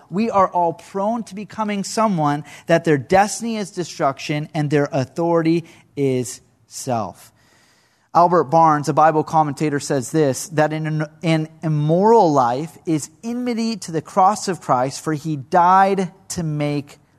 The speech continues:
us holy. The purpose of Christ's work, cro-, the, the cross and his resurrection wasn't that we can have our God, our bellies be our God. It's that, that we would be surrendered to Jesus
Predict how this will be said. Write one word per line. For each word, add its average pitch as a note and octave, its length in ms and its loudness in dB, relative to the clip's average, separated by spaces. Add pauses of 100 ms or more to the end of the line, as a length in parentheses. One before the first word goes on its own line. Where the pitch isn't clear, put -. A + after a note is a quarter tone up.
(140)
us B2+ 180 -4
holy. A2 500 -12 (640)
The D#3+ 100 -2
purpose A3+ 640 -2
of D3+ 260 -4
Christ's F#3 560 -2
work, F3 480 -4
cro-, D3 500 -2
the, D3+ 180 -2
the C#3+ 140 -4
cross C#3+ 640 0 (1000)
and E3+ 140 0
his D3 240 0
resurrection F3+ 920 0
wasn't G#3+ 360 0
that G3 180 2
we G3+ 140 -4
can F#3+ 160 -4
have F3+ 220 2 (280)
our D#3 180 4
God, F3+ 360 4
our D3 140 6
bellies D#3 560 0
be D3+ 180 -4
our B2+ 160 2
God. B2+ 440 2 (220)
It's D#3 180 -4
that, F3 220 2
that F3+ 240 2
we G#3 140 -2
would A3 180 -2
be E3 120 -2
surrendered F#3 840 -4
to D#3 120 -4
Jesus D3+ 540 -6